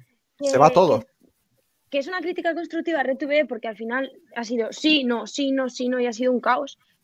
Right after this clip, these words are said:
Speaker 1: Pero también es verdad que esto es un sueño para cualquier eurofan,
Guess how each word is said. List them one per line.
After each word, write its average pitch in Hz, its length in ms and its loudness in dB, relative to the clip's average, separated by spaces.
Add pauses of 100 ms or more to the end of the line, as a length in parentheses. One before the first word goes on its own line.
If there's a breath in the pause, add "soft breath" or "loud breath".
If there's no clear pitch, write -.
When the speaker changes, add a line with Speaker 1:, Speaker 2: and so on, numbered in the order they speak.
Speaker 1:
Pero 285 280 6
también 254 320 -2
es 294 120 -6
verdad 262 340 -4 (600)
que 240 340 2 (640)
esto 240 180 -2
es 294 80 -2
un 247 120 0
sueño 269 340 -2
para 208 220 -6
cualquier 208 300 -6
eurofan, 208 520 -6